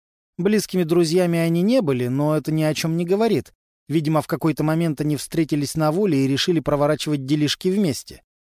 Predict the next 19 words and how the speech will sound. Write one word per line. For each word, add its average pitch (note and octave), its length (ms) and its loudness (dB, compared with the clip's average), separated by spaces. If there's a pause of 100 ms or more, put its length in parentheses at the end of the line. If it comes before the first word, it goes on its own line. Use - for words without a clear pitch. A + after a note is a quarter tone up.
(200)
В - 100 -18
колонии G#3 480 4
нам G3 220 4
дали G3 200 4
адрес F#3+ 380 4
Канышкина, G3 760 0
так A3+ 160 0
что - 140 -4
вам A#3+ 180 4
с - 100 -4
Иваном G#3+ 300 2
предстоит G#3 500 -2
съездить E3+ 440 0
туда F#3 260 2
и F3+ 60 6
привезти F#3 460 -2
его C#3+ 160 0
на D#3+ 120 0
Петровку». C#3 580 -4